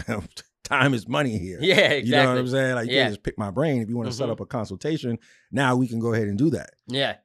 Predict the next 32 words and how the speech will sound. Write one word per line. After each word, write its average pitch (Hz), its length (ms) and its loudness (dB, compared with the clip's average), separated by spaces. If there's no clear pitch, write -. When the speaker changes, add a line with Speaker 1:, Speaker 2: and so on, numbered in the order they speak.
Speaker 1:
Okay, 202 200 2
so 180 220 2
wh-, 131 240 2
wh-, 110 180 -4
when 151 140 2
is 180 80 -4
it 180 40 0
gonna 170 140 -2
be 147 100 0
ready 143 260 0
to 131 80 -2
launch? 120 520 -4
Speaker 2:
So 131 280 -2
we 139 160 -4
just 147 200 -8
launched 135 300 -2
our 113 240 -2
first 123 260 -6
community, 139 580 -6
Speaker 1:
Okay. 127 360 0
Speaker 2:
uh, 120 180 0
this 113 160 -6
past 120 320 -4
week, 139 280 -6
Speaker 1:
Mm-hmm. 120 220 0
Speaker 2:
and 120 320 0
we're 110 140 -6
slowly 127 340 -4
rolling 123 300 0
out 120 240 -2
some 117 120 -8
more. 135 400 -2